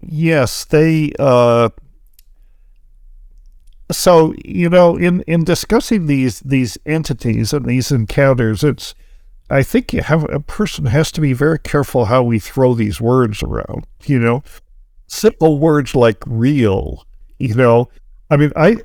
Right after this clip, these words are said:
I start from the premise that anything you experience is real, you know? You experience it, therefore it's real. But then we can begin the conversation,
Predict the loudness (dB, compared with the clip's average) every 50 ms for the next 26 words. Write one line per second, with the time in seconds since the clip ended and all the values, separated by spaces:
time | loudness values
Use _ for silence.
0 | -8 -4 -2 -2 -2 -4 -4 -2 0 2 2 2 0 -2 -4 -2 -2 -2 -4 -4
1 | -2 0 0 2 2 0 -2 -2 -4 -4 -4 -4 -4 -4 -2 0 0 0 0 0
2 | -2 -2 0 0 0 0 0 -2 -4 -6 -12 -4 -2 0 2 2 2 0 -2 -4
3 | -6 -4 -4 -2 -2 -2 -2 -2 0 0 2 2 0 0 -2 -4 -8 -12 -14 -16
4 | _ _ _ -20 -8 -2 0 0 2 4 4 4 2 0 -2 -4 -12 -20 -20 _
5 | -12 -4 0 2 2 2 0 -2 -4 -4 0 2 4 4 4 2 -2 -6 -6 -6
6 | -6 -6 -4 0 0 0 0 0 -2 0 0 0 0 -2 -6 -8 -6 -4 -2 0
7 | 2 2 0 -2 -4 -10 -14 _ -20 _ _ _ -20 _ _ _ _ _ _ -20
8 | -20 _ _ _ -2 -2 -2 -2 -2 -2 2 2 4 4 2 2 0 0 -2 -2
9 | -4 -4 -2 -2 -2 -2 -4 -2 0 0 2 2 2 0 -2 0 0 0 2 2
10 | -2 -4 -6 -2 -2 0 0 0 -2 -2 -4 -4 -4